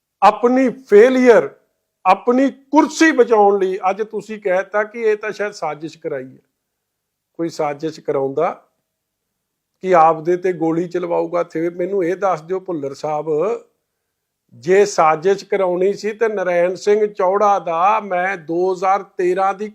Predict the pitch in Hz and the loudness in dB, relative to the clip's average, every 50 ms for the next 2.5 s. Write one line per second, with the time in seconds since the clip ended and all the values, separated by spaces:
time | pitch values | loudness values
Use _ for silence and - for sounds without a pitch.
0 | _ - 240 233 240 277 269 262 233 175 - 208 208 208 208 208 202 185 - - | _ 0 0 0 0 -2 -6 -6 -6 -4 -2 0 0 0 -2 -6 -8 -10 -10 -6
1 | 214 226 233 240 240 226 226 - 180 185 196 202 196 - 196 190 180 170 190 190 | -4 -4 -2 -2 -2 -4 -2 -2 0 0 0 0 0 -2 -4 -4 -4 -6 -8 -6
2 | 190 190 185 170 151 160 160 151 147 | -4 -4 -4 -4 -4 -6 -6 -4 -4